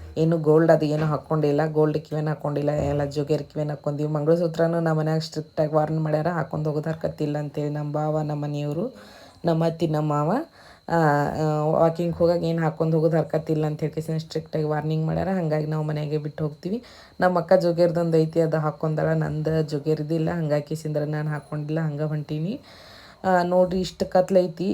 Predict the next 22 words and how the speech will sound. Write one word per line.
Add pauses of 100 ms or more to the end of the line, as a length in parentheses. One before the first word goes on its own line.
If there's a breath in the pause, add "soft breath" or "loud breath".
(120)
ಇನ್ನೂ
ನಾವು
ಎಲ್ಲಿ,
ಇನ್ನೂ
ಇಷ್ಟು
ಬೆಳಕು
ಕಾಣಕತ್ತೈತೆ
ಅಂದ್ರೆ
ನಾವು
ಯಾವ
ಮನೆ
ಮುಂದೆ
ಲೈಟ್
ಇರ್ತಾವ
ಅಲ್ಲಿ (420 loud breath)
ನಾವು
ಲೈಟ್
ಇದ್ದಲ್ಲಿ
ಕ್ಯಾಮ್ರಾ
ಆನ್
ಮಾಡ್ಕಿಸಿಂದ್ರೆ
ವಿಡಿಯೋ